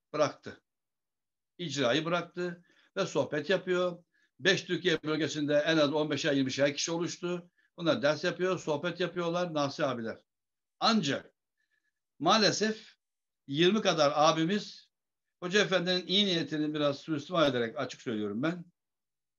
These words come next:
icradan çekilmediler. En öndeki abilerimiz.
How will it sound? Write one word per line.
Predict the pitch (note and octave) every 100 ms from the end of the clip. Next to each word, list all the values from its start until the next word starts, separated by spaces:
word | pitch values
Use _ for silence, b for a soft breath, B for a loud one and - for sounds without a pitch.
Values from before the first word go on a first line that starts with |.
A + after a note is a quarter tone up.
| _ _ _
icradan | E3+ D#3 F#3 E3 E3+ F#3
çekilmediler. | - E3 D#3 A2+ G2 E2+ - _ _ -
En | D#3+ D3+
öndeki | C3+ B2+ E3
abilerimiz. | B2+ A#2 A2+ G2 F2+ - -